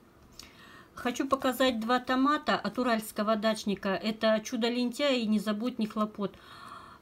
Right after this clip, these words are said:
Это эм, очень, э, неприхотливые такие томаты. Вот, э, как говорится, посадил и забыл. Ну, как,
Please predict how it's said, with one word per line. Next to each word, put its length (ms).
Это 440
эм, 640
очень, 640
э, 260
неприхотливые 1300
такие 380
томаты. 720
Вот, 580
э, 500
как 180
говорится, 640
посадил 680
и 80
забыл. 600
Ну, 100
как, 240